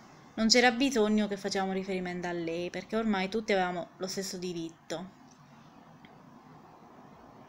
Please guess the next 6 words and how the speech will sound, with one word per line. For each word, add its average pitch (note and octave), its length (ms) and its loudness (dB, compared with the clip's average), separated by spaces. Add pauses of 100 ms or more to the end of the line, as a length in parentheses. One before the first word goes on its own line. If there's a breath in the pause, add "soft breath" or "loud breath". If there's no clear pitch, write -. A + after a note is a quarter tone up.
(2250 loud breath)
E A#3 560 6
praticamente, D4 1500 4
mm, G3+ 400 -10
è G#3+ 40 -8
successo G#3+ 800 0
che F#3+ 260 -2